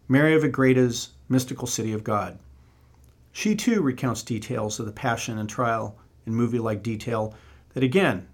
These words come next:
is intriguing and moving. Born in sixteen oh two, Mary of Agreda was, not surprisingly, from Agreda, Spain, and of Jewish descent,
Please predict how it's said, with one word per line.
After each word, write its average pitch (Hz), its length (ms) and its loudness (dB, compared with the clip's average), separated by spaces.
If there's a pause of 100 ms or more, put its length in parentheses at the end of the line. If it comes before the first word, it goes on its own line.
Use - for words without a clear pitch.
(120)
is 131 140 -2
intriguing 110 520 0
and 113 80 -4
moving. 131 400 2 (1080)
Born 156 200 4
in 156 120 4
sixteen 156 420 0
oh 123 100 4
two, 127 520 0 (480)
Mary 151 180 6
of 151 80 4
Agreda 131 480 4
was, 120 600 0 (180)
not 135 160 4
surprisingly, 104 520 -2
from 131 420 0
Agreda, 180 440 6 (160)
Spain, 123 520 -2 (520)
and 139 80 0
of 156 80 2
Jewish 202 320 4
descent, - 480 -6